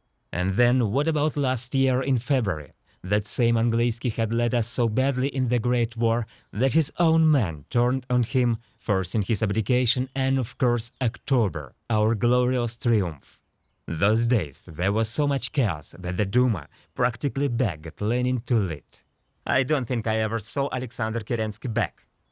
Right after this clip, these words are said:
True, but he should have. He was utterly out of his depths as provisional government leader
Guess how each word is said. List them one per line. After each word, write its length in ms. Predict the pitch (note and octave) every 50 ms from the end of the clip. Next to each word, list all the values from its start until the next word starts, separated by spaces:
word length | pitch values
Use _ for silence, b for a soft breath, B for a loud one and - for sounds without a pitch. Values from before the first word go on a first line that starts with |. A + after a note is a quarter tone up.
| _ _ _ _ _ _
True, 400 | - C3+ A2+ E2+ C#2+ C#2 C2 B1+
but 240 | C#2+ D2 D#2 E2 D#2
he 120 | D2 - C3+
should 280 | A2+ - D#3 C#3 A2
have. 340 | - E2 D2 - _ - _ _ _ _ b b b b b
He 60 | -
was 200 | C#3 D3 C#3 - _ _
utterly 520 | C#3+ C#3 C#3+ - - C#3+ C3+ C#3 C#3 D3+ - _
out 360 | C3+ A#2+ G2 E2 D2 D2 -
of 120 | E2 D2+
his 240 | - - F#2+ D#2+ F2
depths 320 | F2 G2 F#2 F#2 - - -
as 160 | - G#2 F#2+ -
provisional 580 | - A2 G2 F#2+ F#2+ G#2+ F2+ G2 G2 F#2+ F#2+
government 520 | F2+ F2+ G#2+ A2+ A2 A2+ A2+ A2+ A2 G2+ -
leader 380 | A2+ A#2+ C3 A#2+ B2 A#2+ A2